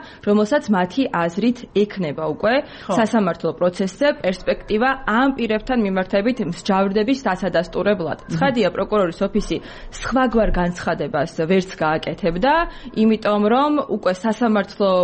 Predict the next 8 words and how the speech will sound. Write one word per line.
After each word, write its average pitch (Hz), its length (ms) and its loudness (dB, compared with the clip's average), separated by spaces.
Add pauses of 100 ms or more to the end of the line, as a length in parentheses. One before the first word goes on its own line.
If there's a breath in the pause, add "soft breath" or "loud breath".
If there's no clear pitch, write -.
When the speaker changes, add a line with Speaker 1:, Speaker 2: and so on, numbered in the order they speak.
Speaker 1:
პროცესის 185 600 -2
მიმდინარეობის 170 920 0
დროს 254 320 2 (500 loud breath)
შესაძლოა 233 800 0
ნამდვილად 190 560 2
არსებობდეს 170 720 -4
ისეთი 180 280 -4
გარემოება, 185 680 0